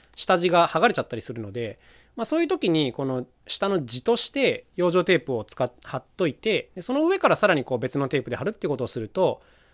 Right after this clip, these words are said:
あの、一回剥がれちゃっても大丈夫っていうことになりますから、まあ、こういう下の地で使うことは多いかな。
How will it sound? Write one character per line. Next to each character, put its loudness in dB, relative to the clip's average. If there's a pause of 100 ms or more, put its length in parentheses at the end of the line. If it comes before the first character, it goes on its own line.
(160)
あ -8
の、 -2
一 -12
回 2
剥 2
が 6
れ 2
ち -6
ゃ -2
っ -2
て -10
も -8
大 0
丈 2
夫 -6
っ -10
て -14
い -8
う -12
こ -10
と -10
に -8
な -8
り -10
ま -10
す -18
か -14
ら、 -12
ま -12
あ、 -16
こ -2
う 4
い 6
う 2
下 -2
の 0
地 -6
で 2
使 -4
う -2
こ -8
と 0
は 4
多 0
い -10
か -16
な。 -8